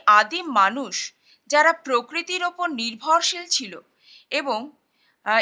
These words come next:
এরা সম্পদ সংগ্রহ করত, সম্পদ সৃষ্টি করতে পারত না, তাদেরকেই বলা হয় এম এ এন অর্থাৎ ছোট হাতের ম্যান।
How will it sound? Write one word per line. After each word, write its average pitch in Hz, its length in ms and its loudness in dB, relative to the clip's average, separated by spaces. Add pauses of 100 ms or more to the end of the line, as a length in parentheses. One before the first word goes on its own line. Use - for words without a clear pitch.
এরা 320 240 2
সম্পদ 285 600 0 (360)
সংগ্রহ 262 680 0
করত, 208 460 -8 (520)
সম্পদ 247 500 2
সৃষ্টি 262 420 -4
করতে 339 320 -6
পারত 196 460 2
না, 240 340 0 (460)
তাদেরকেই 285 560 2
বলা 185 280 0
হয় 214 260 -2 (680)
এম 277 340 -6
এ 220 260 -4
এন 226 260 -6 (100)
অর্থাৎ - 280 -12
ছোট 262 240 -10
হাতের 196 380 -10
ম্যান। 196 300 -6